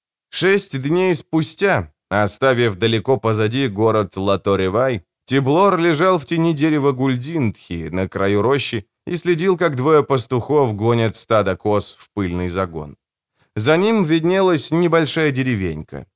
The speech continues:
низкие домики, крытые пальмовыми листьями. Небо над ней подёрнулось мороком дыма и пыли. Солнце скоро зайдёт, и тогда Тиблор сможет продолжить путь.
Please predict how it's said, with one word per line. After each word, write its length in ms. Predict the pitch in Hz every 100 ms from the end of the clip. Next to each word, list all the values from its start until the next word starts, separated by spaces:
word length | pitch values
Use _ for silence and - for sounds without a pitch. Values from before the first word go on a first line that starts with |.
| -
низкие 540 | 139 208 214 - 170
домики, 600 | 139 160 160 147 113 123
крытые 520 | 107 110 120 113 120 110
пальмовыми 640 | - 92 90 87 87 90
листьями. 600 | 90 - - 67 65 62 _ _ _ _ _
Небо 320 | 123 165 135 131
над 200 | 127 113
ней 200 | 135 117
подёрнулось 800 | 107 104 120 117 117 110 98
мороком 600 | 101 120 131 110 113 104
дыма 260 | 104 107 104
и 140 | -
пыли. 440 | 101 - 120 76 67 _ _ _ _ _
Солнце 520 | - 170 190 180 180
скоро 340 | 139 185 185 156
зайдёт, 520 | 165 151 175 151 -
и 80 | 117
тогда 440 | 110 107 123 156
Тиблор 500 | 117 117 110 139 123
сможет 520 | - 120 135 113 104
продолжить 680 | - 110 117 139 98 87 -
путь. 340 | - 78 -